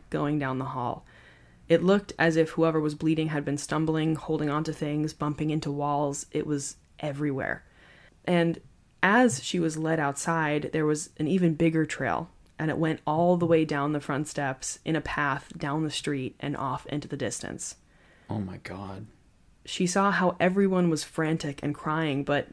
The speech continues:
Speaker 1: this, you know, seven-year-old had no idea what was going on. So she's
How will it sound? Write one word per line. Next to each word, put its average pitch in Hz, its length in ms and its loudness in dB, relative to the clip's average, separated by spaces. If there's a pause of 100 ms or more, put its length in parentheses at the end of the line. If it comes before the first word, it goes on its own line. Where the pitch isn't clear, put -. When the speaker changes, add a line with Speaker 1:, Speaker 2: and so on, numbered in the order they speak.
Speaker 1:
this, 175 360 0 (140)
you 175 140 0
know, 147 80 0
seven-year-old 160 800 2 (160)
had 175 220 2
no 185 240 4
idea 175 360 6
what - 80 0
was 147 140 -2
going 123 260 -4
on. 104 220 -6
So - 160 -6
she's 185 440 -2